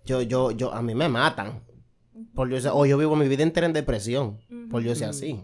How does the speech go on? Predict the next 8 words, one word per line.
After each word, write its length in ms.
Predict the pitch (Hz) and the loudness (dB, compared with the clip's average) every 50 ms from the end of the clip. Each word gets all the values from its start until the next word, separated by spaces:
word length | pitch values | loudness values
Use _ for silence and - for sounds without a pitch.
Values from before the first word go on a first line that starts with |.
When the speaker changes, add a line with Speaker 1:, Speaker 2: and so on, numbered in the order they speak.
| - _ - | -16 _ -20
Speaker 1:
Yo, 180 | 107 104 104 | -20 -20 -20
yo, 220 | 104 - - - - _ _ _ _ _ _ _ - | -20 -20 -20 -20 -20 _ _ _ _ _ _ _ -10
amén 400 | 117 120 120 120 131 143 143 139 | -8 -6 -4 -2 -2 -2 -2 -2
por 160 | 131 107 104 | -6 -8 -8
eso. 320 | 101 92 90 - 92 98 - - _ _ _ _ _ | -10 -10 -12 -14 -16 -20 -20 -20 _ _ _ _ _
Speaker 3:
Sí. 400 | _ - - - 160 147 139 135 - _ _ _ _ _ _ _ _ _ | _ -14 -8 -6 -6 -6 -6 -8 -14 _ _ _ _ _ _ _ _ _
Pe-, 600 | 196 196 190 190 185 180 175 175 185 185 170 185 | 2 4 6 6 6 6 4 4 2 2 2 0
en-, 180 | 180 180 - | 0 -2 -4